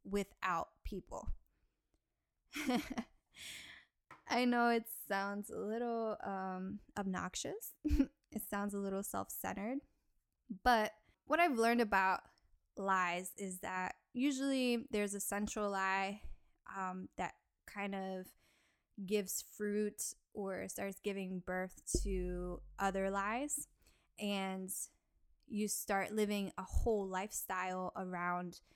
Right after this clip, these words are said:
this central lie, and you start believing all these other little lies that come out of it. So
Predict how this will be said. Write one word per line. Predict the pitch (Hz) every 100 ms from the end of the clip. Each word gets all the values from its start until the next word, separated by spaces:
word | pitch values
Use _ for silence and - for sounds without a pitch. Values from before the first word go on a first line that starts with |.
| _ _ _ _ _
this | 190 190 185
central | - - 202 220 - 196 185
lie, | 185 190 180 175 185 - -
and | 190 185
you | 185
start | - 190 185
believing | 190 190 196 185 185
all | 190
these | 196 196
other | 196 190 185
little | 220 269 226
lies | 196 190 185
that | -
come | - 196
out | 180 180
of | 170
it. | 170 - _ - _ _ _ _
So | - 220 208 175